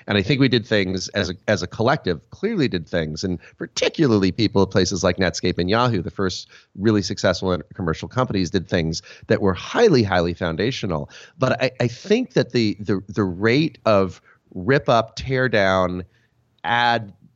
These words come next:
something entirely new is fast enough that although you could do some archaeology and certainly see the roots of all that was done in the, in the mid and even into the later nineties, I think there is such an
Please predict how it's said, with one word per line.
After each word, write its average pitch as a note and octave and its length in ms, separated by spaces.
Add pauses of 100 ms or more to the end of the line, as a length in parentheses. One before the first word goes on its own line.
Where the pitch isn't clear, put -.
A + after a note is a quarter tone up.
something A2 400
entirely G#2+ 480
new G2+ 160
is F#2 120
fast - 540
enough F#2 460 (340)
that A#2 320
although C#3+ 400
you B2+ 220
could A#2+ 160
do C3 120
some B2 200
archaeology A2 760
and A#2+ 140
certainly G2+ 480
see F2 480
the G#2+ 140
roots A#2 320
of G#2 120
all G2 200
that F#2 160
was F#2 160
done F2+ 280
in F2+ 120
the, F2+ 360
in G#2 160
the F#2 60
mid F2+ 280
and F#2 120
even F2 220
into E2+ 120
the E2+ 120
later F2+ 260
nineties, F#2 480 (340)
I G#2+ 80
think D3+ 320
there A#2 220
is G2+ 100
such - 540
an B2 120